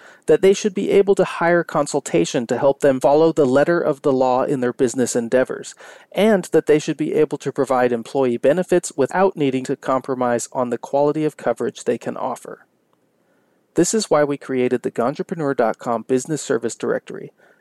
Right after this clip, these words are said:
a resource for cannabis professionals to find and connect with service providers who are cannabis friendly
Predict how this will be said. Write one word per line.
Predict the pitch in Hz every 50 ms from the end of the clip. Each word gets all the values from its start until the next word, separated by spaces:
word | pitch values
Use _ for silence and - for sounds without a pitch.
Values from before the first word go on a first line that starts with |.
| -
a | - 113
resource | 113 120 139 160 - - 156 156 -
for | - -
cannabis | 113 - - 131 131 123 127 127
professionals | - - 113 107 - 147 156 - - 170 160 160 156 -
to | - 143
find | - - 147 147 151 165 175 175 -
and | - 135 127 -
connect | - 135 127 131 139 - - -
with | - 120
service | - - - 190 214 214 190 -
providers | - - 135 - 113 117 117 - - 127 - - - - - - _
who | - - 143
are | 131 120
cannabis | - - 156 151 170 180 185 190 -
friendly | - - 143 135 131 135 131 131 131